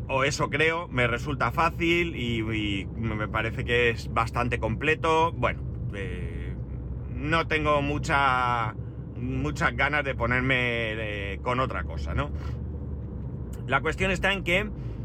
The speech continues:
eh, siempre he tenido, como sabéis, el servidor con diferentes máquinas virtuales y una de ellas ha sido Home Assistant.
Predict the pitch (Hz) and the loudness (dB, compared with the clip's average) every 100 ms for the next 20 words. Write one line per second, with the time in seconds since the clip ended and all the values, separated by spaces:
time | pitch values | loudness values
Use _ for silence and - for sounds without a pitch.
0 | - 123 120 107 104 101 101 92 92 - | -4 0 2 2 2 0 0 -2 -2 0
1 | 127 127 143 135 143 160 180 202 131 110 | 0 2 2 2 0 0 0 0 0 0
2 | 120 135 165 190 151 107 110 98 107 165 | 2 2 2 0 -4 -4 -4 -2 4 4
3 | 196 175 - - - - - - - 135 | 2 -2 -6 -8 -6 -8 -8 -6 2 4
4 | 156 160 143 117 113 117 113 117 113 113 | 4 2 0 0 0 0 0 0 2 4
5 | 113 110 113 117 113 117 117 120 123 170 | 4 2 0 0 0 0 0 0 0 2
6 | 180 180 202 - - - - 123 156 139 | 4 4 0 -4 -8 -8 -4 2 4 4
7 | 113 123 139 151 123 107 107 120 123 139 | 4 4 2 0 0 -2 -2 0 2 2
8 | - 127 104 - - 78 - | 2 2 2 -2 -8 -8 -8